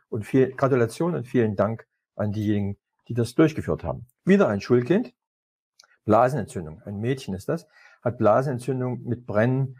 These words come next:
also auch nicht sehr schön. Und das macht dann, wenn das stattfindet, dann schon selbstständig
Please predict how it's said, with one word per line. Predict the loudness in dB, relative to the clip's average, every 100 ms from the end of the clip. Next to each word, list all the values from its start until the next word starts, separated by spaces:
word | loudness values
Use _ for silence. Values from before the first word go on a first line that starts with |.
| _
also | -2 0 2
auch | 2 0
nicht | -4 -6 0
sehr | 2
schön. | 2 2 2 0 -10 _ -20 _
Und | 0 2
das | 2 2
macht | 0 2 -2
dann, | -2 -2
wenn | 0 2
das | 0 -4 -12 _ _
stattfindet, | 0 0 0 -6 -6 -8 -12 _ _ _
dann | -4 -2
schon | -4 -6
selbstständig | 0 0 0 -4 -4 -2 -2 -4 -8